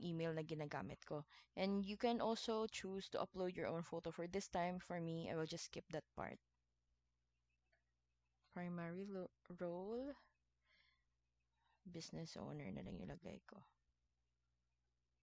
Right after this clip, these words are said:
So, sa inyo, you can use freelancer. And then, continue. What kind of work that you do, we can skip that part. Your main objective,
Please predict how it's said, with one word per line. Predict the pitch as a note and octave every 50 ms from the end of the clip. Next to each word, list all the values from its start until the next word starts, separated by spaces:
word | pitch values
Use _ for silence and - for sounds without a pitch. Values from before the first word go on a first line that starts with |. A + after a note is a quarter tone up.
| _ _ -
So, | - - F3 E3+ E3
sa | D#3 - - -
inyo, | F3 F3+ F3 E3+ E3+
you | F3 E3+ E3 -
can | F3 E3+ E3
use | E3 D#3+ D#3+ - -
freelancer. | - E3+ E3 D3+ D3 C#3+ C#3 C#3+ - - - - - D#3+ - _ _ _ _ _ _ _ _ _ _ _ _ _ _ _ _ _ _ _ _ -
And | F#3 F3+ F3+ F3+ F3
then, | F#3 G3 A3 A#3 A#3+
continue. | - - G#3+ G3+ - - G#3 G#3+ A3 A3+ A#3 A#3+ A#3+ A#3+ A#3+ B3+ B3 - _ _ _ _ _ _ _ _ _ _ _ _ _ _ _ _ _ _ _ _ - - - - - - - - _ _
What | - G3+ G3+ B3
kind | A3+ A3+ A3+
of | A3 G3
work | G3+ G3+ G#3+ G#3
that | G3 F#3+ -
you | G3+ G3+
do, | F#3+ F3+ G3+ G3+ G3+ G3+ - -
we | F3 G3
can | - - G#3+ A3 A3
skip | - - - - G3 G3+ - -
that | F#3 F#3 F3+ - _ _ -
part. | F3 E3 E3+ G3+ A3+ C#4 - _ _ - - - - - _ _ _ _ _ _ _ _ _ _ _ _ _ _ _ _ _ _ _ _ _ _ _ -
Your | F#3+ F#3
main | F#3 F#3 F3+ F3+ F3 -
objective, | - E3+ E3+ - G3 G3 G3 _ B3 A#3+ G#3 G#3 G3+ G#3 G#3 G#3 G3+ G3 G3